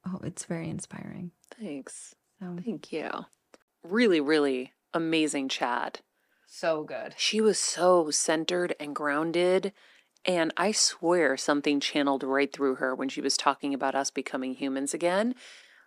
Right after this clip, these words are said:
Speaker 2: And I've been looking at it through a whole other lens,
Speaker 3: Mm.
Speaker 2: which has been a little doomy, gloomy, gotta say.
Speaker 3: Yeah.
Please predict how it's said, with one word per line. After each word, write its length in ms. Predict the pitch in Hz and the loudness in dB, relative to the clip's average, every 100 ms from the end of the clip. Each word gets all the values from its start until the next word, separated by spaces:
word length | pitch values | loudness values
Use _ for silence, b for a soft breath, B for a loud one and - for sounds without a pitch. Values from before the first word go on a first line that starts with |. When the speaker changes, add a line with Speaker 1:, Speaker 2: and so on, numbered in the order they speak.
| B - | B -4
Speaker 2:
And 220 | 170 170 | -2 0
I've 260 | 160 156 165 | 2 2 2
been 140 | 202 | 2
looking 300 | 202 202 202 | 2 0 -2
at 140 | 196 202 | 0 0
it 100 | 202 | -2
through 180 | 160 | -2
a 40 | 143 | -2
whole 280 | - 156 165 | 2 2 4
other 200 | 170 160 | 2 2
lens, 480 | 135 127 170 214 - | 0 0 0 -2 -2
Speaker 3:
Mm. 40 | |
Speaker 2:
which 180 | 147 - | -4 -4
has 120 | 127 | -8
been 160 | - 135 | -8 -8
a 60 | |
little 240 | 127 143 156 | -4 -2 -2
doomy, 360 | 165 165 175 | 0 0 0
gloomy, 520 | 175 208 196 165 196 208 | 2 2 2 0 -2 -4
gotta 280 | 127 127 143 | -4 -2 -2
say. 520 | - 214 147 139 | 0 4 4 2
Speaker 3:
Yeah. 80 | 175 | 0